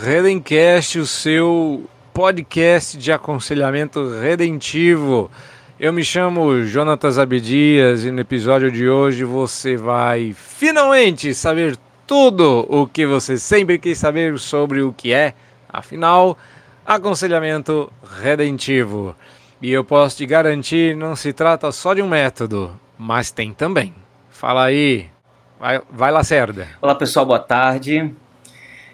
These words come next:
Speaker 2: Espero que todos estejam bem. E o aconselhamento redentivo, ele,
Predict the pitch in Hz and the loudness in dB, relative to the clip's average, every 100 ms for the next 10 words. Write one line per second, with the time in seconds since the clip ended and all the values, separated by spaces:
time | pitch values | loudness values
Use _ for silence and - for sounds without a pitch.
0 | _ - 165 160 175 160 170 143 113 139 | _ 0 2 4 2 4 2 4 4 4
1 | 175 170 165 123 - - - - - 151 | 6 4 2 -2 -10 -18 -20 -12 4 6
2 | 151 147 139 127 127 _ - _ _ _ | 8 8 4 2 -2 _ -20 _ _ _
3 | _ _ _ _ _ _ _ 160 160 165 | _ _ _ _ _ _ _ 2 4 4
4 | 180 170 165 165 147 131 - 180 202 185 | 4 2 2 2 2 0 -4 -2 -2 0
5 | 196 190 151 - _ _ _ _ - - | 0 0 -4 -18 _ _ _ _ -20 -20
6 | - _ 135 139 143 135 | -20 _ -2 0 2 0